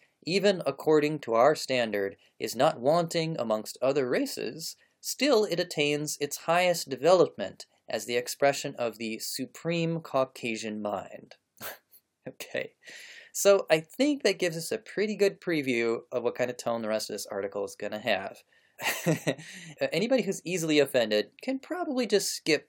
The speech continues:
to our next episode after this. But the rest of you, come along, let's find out what it was like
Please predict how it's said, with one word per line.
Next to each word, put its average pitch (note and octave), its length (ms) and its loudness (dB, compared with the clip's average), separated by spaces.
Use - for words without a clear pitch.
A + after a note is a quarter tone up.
to A#2 580 0
our G#2+ 320 2
next - 480 -6
episode G2+ 640 -4
after F#2+ 300 -10
this. - 340 -10
But A2+ 200 4
the C#3 60 -4
rest A#3+ 280 2
of C3+ 80 0
you, A#2+ 320 0
come C#4 140 4
along, E3+ 400 6
let's G#3 200 6
find D#3 280 2
out A2 280 4
what F#3+ 140 6
it - 80 0
was E3 180 2
like G#2+ 260 4